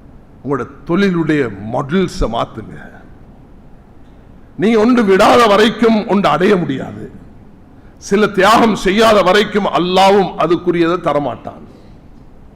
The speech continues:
நான் இந்த, இந்த கண்ணால நூற்றுக்கணக்கானவர்களை பார்த்திருக்கிறேன். அல்லாவோட மோதி மோதி அந்த, அந்த டைட்டானிக் ஷிப்பை நான் தான் என்று மமதையாக கொலர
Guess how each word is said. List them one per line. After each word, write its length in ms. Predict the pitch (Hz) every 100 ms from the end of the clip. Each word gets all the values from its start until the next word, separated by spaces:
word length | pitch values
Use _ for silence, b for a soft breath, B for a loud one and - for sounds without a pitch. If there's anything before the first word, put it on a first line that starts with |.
| - - - - - - - - -
நான் 200 | 160 170
இந்த, 180 | 151 - -
இந்த 200 | 143 139 -
கண்ணால 680 | 147 180 156 147 143 151 117 - - - - 139
நூற்றுக்கணக்கானவர்களை 1400 | 185 240 - 233 - 175 185 185 170 170 165 156 143 156
பார்த்திருக்கிறேன். 760 | - 131 - 151 131 143 139 117
அல்லாவோட 920 | 123 143 156 156 151 147 139 123 113
மோதி 380 | 123 143 139 127
மோதி 680 | 107 104 143 143 135 127 123 B B B -
அந்த, 520 | - 151 135 131 117 B B
அந்த 200 | 131 135
டைட்டானிக் 720 | - - 185 185 170 175 160 - -
ஷிப்பை 520 | 214 214 - 190 147 - B B
நான் 500 | 120 135 151 180 180
தான் 220 | 170 180 165
என்று 220 | 156 156
மமதையாக 920 | 139 139 175 190 180 185 180 170 156 -
கொலர 320 | 165 175 180